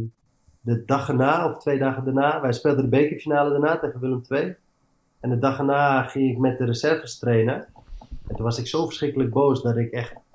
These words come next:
zo lang door ben gegaan met trainen, dat ik, eh, nog ging afwerken en op goal schieten en helemaal als een malle ging.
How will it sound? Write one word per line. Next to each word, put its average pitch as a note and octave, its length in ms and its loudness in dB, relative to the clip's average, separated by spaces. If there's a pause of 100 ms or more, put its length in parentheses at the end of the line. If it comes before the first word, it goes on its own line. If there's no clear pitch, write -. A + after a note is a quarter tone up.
zo E3+ 340 2
lang C#3 240 4
door D3+ 180 6
ben D3 200 2
gegaan C3+ 280 0
met B2 180 2
trainen, D#3 480 2 (680)
dat A#2+ 220 -2
ik, B2 140 -4
eh, A#2+ 260 2
nog A#2+ 260 -2
ging B2+ 160 -2
afwerken C3+ 560 -2
en B2+ 100 -4
op B2+ 140 -6
goal D3 220 -2
schieten C3 380 -4
en A#2+ 100 0
helemaal C#3+ 320 0
als C#3 140 -2
een C3 120 0
malle D3 280 0
ging. D3+ 340 0